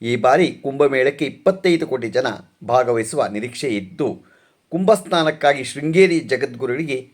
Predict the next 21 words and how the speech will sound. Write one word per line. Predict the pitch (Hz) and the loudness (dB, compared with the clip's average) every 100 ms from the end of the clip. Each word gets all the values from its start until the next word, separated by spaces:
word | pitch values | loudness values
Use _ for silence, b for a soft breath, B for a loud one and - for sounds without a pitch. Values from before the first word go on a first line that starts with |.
| - | -18
ಉತ್ತರ | - - - | -10 0 0
ಪ್ರದೇಶ | 180 170 151 | 2 0 0
ಸರ್ಕಾರ | 123 127 123 151 135 | -6 -8 -4 0 0
ವಿಶೇಷ | 117 123 175 180 143 | 0 -2 0 0 -2
ವ್ಯವಸ್ಥೆ | 123 127 185 202 190 b b b b | -4 -4 0 -2 -2 b b b b
ಕಲ್ಪಿಸಲಿದೆ. | 120 117 113 110 101 101 92 - _ _ _ _ - | -2 -2 -6 -6 -4 -4 -6 -14 _ _ _ _ -6
ನಂತರ | 113 113 104 | -4 0 0
ಸನ್ನಿಧಾನದ | 101 107 151 160 147 123 | 0 -4 2 2 2 -2
ಪವಿತ್ರ | 120 139 165 - | -2 -4 -4 -4
ಕಾಶಿಯನ್ನು | 151 131 127 131 113 | 0 0 -2 -6 -8
ತಲುಪಿಸಲಿದ್ದು, | 101 110 95 107 107 139 156 147 - _ _ _ | -6 -6 -6 -8 -8 -8 0 0 0 _ _ _
ಎಂಟು | 127 165 185 175 | -4 -2 2 2
ದಿನಗಳ | 165 147 | 4 4
ಕಾಲ | 135 131 123 | 4 4 4
ಅಲ್ಲೇ | 101 117 139 175 | 2 -2 2 2
ವಾಸ್ತವ್ಯ | 139 135 - 185 165 151 | 4 -2 0 -2 2 2
ಮಾಡಲಿದ್ದಾರೆ. | 127 117 107 95 90 90 90 _ _ _ _ - | 2 -2 -4 -4 -4 -6 -12 _ _ _ _ -8
ಕಾಶಿಯಲ್ಲಿ | 110 127 135 120 110 | -4 -4 -2 -4 -2
ಜಗದ್ಗುರು | 110 131 - 131 | -4 -4 -6 -8
ಶ್ರೀ | 113 131 | -8 -12
ವಿದ್ಯಾರಣ್ಯರು | 104 101 147 156 147 170 185 127 b | -12 2 4 4 2 -2 -2 -4 b